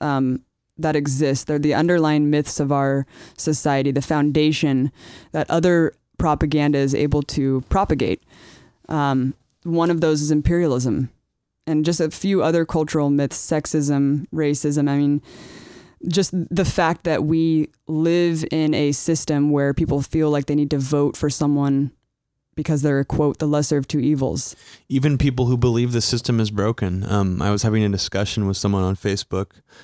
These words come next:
Speaker 2: and they, they kind of took issue with, with some things I was saying about Obama, and they agreed with me that the system was broken,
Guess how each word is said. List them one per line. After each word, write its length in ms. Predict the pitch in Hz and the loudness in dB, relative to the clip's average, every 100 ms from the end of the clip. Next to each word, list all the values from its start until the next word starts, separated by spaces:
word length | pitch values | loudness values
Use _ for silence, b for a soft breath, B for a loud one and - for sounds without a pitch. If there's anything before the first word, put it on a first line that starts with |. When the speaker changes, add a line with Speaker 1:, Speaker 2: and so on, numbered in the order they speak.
| B B _ _ | B B _ _
Speaker 2:
and 360 | 107 101 98 - _ _ _ | -2 0 -2 -4 _ _ _
they, 640 | 107 101 104 107 104 104 92 - _ _ _ | -4 0 0 2 0 -2 -6 -12 _ _ _
they 340 | 78 110 104 | -6 -2 -2
kind 200 | 95 113 | 0 0
of 100 | 101 | 0
took 220 | - 113 | -2 -2
issue 300 | 101 104 110 | 0 0 0
with, 220 | 104 95 - _ | 0 -2 -6 _
with 180 | 107 98 | -4 -2
some 440 | - 104 95 90 - | 0 2 2 -2 -2
things 180 | 117 107 | 0 2
I 80 | 95 | 2
was 120 | 98 | 2
saying 180 | 110 101 | 2 2
about 180 | 101 98 | 2 2
Obama, 600 | 92 98 101 104 90 82 | 2 2 2 2 0 0
and 260 | 98 95 95 | 0 -2 -2
they 240 | 117 139 | 2 2
agreed 280 | 135 123 127 | 2 2 2
with 140 | 123 | 0
me 80 | 117 | 0
that 160 | 107 104 | 0 -2
the 80 | |
system 340 | 101 110 - 104 | -4 -4 -4 -4
was 120 | 101 | -4
broken, 540 | 98 95 95 98 107 | -2 -4 -2 -4 -4